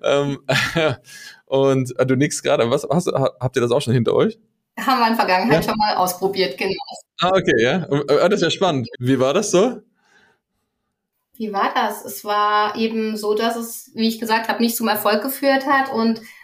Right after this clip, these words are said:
Speaker 2: letztendlich wir uns, glaub, auch nicht in der Tiefe abgeholt gefühlt haben damals, ne?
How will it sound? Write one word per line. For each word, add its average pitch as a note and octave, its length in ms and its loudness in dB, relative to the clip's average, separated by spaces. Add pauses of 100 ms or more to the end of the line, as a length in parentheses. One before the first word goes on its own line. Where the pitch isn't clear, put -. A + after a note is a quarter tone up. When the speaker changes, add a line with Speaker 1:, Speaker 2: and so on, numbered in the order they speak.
(100)
Speaker 2:
letztendlich A3+ 960 -2
wir A3 340 -2
uns, A3 200 -4
glaub, G3+ 200 0
auch G3+ 200 2
nicht G#3+ 140 -4
in G#3+ 80 -6
der G3 120 0
Tiefe G#3+ 300 -2
abgeholt F3+ 960 -4
gefühlt E3+ 520 -8
haben D#3 400 -2
damals, - 560 -6
ne? A#3+ 200 -2